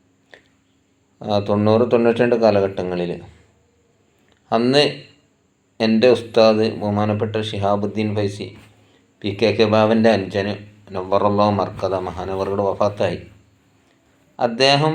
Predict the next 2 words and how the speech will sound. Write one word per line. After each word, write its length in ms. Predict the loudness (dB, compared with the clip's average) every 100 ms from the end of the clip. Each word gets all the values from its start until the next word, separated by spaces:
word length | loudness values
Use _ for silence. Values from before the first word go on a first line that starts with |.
| -4
പറയാറുണ്ട്, 720 | -4 0 2 4 2 0 -4 -8 -12 -20 _ _ _ _ _ _ _ _ _ _ _ _ _ _ _ _ _ _ _ -8
അദ്ദേഹം 560 | -6 0 2 4 2